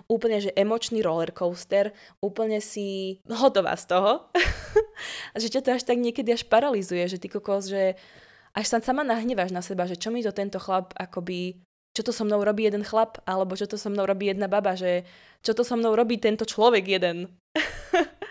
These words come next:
Že ako je to možné? Takže táto neistota a úzkosť je úplne, že jedným z hlavných znakov, ktoré ti kričia,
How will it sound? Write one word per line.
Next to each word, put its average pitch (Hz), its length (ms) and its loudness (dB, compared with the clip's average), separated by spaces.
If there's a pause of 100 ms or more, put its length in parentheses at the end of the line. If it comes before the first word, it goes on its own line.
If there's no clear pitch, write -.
(480)
Že 208 160 4
ako 254 240 -2
je 247 80 2
to 247 80 0
možné? 202 380 0 (260)
Takže 196 640 2
táto 208 240 2
neistota 185 720 0
a - 240 -6
úzkosť 185 720 -4
je 170 640 -2
úplne, 190 400 -4
že 175 320 -4
jedným 180 320 -2
z 175 80 -10
hlavných 170 480 -2
znakov, 175 480 -4 (240)
ktoré 180 320 0
ti 175 160 -10
kričia, 190 800 0